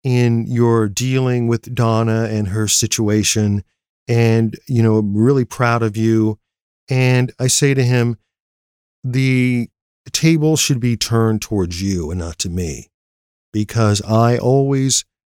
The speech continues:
resent the fact that I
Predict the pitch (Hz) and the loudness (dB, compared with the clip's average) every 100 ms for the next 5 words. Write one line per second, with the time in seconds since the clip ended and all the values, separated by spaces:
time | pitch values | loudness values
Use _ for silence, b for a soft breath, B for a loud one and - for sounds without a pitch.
0 | _ _ _ 107 107 95 113 117 - 101 | _ _ _ -2 0 2 2 0 -2 -8
1 | - 101 92 98 - 95 110 110 110 110 | -6 -4 -4 -6 -8 -8 -2 0 2 2
2 | 110 | 0